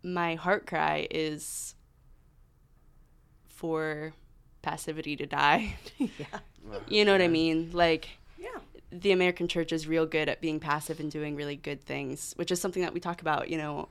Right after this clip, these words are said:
Speaker 1: in our Awakening Weekends is you have a choice. We, each of us have a choice every day. You know, some days it looks like quitting your job and praying. Other days it just looks like, "Lord,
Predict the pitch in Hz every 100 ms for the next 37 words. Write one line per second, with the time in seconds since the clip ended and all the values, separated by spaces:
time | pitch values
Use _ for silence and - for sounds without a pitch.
0 | - 165 156 147 160 170 147 143 - 147
1 | 147 143 143 - - - - - - -
2 | - - _ - - - - - - 185
3 | 196 226 208 214 190 156 - - - -
4 | - - - - 190 - 214 220 190 180
5 | 180 165 - 156 151 156 - - _ _
6 | - - - - - _ - - - -
7 | - - - 190 170 160 139 151 151 -
8 | - _ _ - 175 156 151 147 - 180
9 | 180 190 190 185 175 143 147 175 175 160
10 | 170 160 151 151 151 165 170 - 160 151
11 | 147 139 139 - - 165 190 202 202 202
12 | - 180 160 160 160 160 - 156 147 -
13 | - - - - - 160 165 185 202